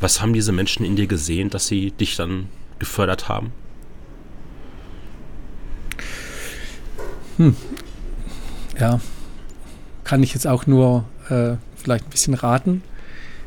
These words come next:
Speaker 2: Könnte sein, dass, äh, dass sie in mich, äh, jemand gesehen haben, der halt,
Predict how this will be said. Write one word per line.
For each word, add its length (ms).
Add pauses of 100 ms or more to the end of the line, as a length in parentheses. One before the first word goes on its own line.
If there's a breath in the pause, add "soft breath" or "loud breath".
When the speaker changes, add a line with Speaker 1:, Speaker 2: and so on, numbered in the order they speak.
(1160 loud breath)
Speaker 2:
Könnte 260
sein, 420
dass, 320
äh, 180
dass 200
sie 160
in 200
mich, 260
äh, 400
jemand 260
gesehen 360
haben, 360
der 240
halt, 460